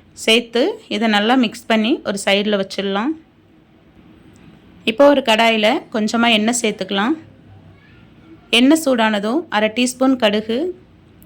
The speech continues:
கால் டீஸ்பூன் அளவுக்கு சீரகம், ஒரு சின்ன துண்டு இஞ்சியை துருவி வச்சிருக்கேன். அது கூடவே ரெண்டு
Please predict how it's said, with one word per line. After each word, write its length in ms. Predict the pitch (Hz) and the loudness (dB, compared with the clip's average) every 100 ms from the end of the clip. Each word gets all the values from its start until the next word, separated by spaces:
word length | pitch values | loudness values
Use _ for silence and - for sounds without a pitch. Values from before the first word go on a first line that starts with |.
| - - - - - - - - - - - - - - | -20 -20 -20 -20 -20 -20 -20 -20 -20 -20 -20 -20 -20 0
கால் 260 | 233 240 240 | 4 4 2
டீஸ்பூன் 360 | 277 277 269 262 | -4 -2 0 2
அளவுக்கு 320 | 220 220 240 247 | 2 -2 -4 -2
சீரகம், 540 | 220 214 208 220 262 - - _ _ _ - - - | 0 0 -2 -2 -4 -4 -12 _ _ _ -20 -20 -6
ஒரு 100 | 220 226 | -6 -2
சின்ன 220 | 262 285 302 | 4 6 6
துண்டு 220 | 277 262 247 | 2 2 4
இஞ்சியை 280 | 220 240 254 247 | 2 2 0 0
துருவி 260 | 226 220 240 | -2 0 0
வச்சிருக்கேன். 500 | 202 - 196 196 233 359 - - | -2 -4 -6 -4 -2 -2 -4 -4
அது 120 | 202 247 | -2 0
கூடவே 340 | 247 214 208 247 403 - 214 | 2 2 2 0 -2 -4 0
ரெண்டு 180 | 233 | 2